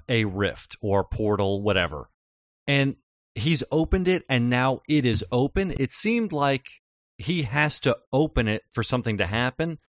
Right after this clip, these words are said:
but then it's now open for, for good until they seal it again?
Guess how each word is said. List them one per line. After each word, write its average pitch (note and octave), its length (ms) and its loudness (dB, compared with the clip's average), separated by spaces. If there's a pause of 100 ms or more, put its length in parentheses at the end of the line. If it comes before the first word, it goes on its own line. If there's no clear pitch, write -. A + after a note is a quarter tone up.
(200)
but C#3 140 -2
then C#3+ 460 0 (320)
it's - 320 -4
now A#2+ 300 2
open C3+ 360 0
for, G2+ 680 0 (540)
for A2+ 120 0
good C3 460 0 (200)
until B2 300 -2
they A2 140 0
seal C#3 340 -2
it C#3+ 80 -2
again? F3 380 -4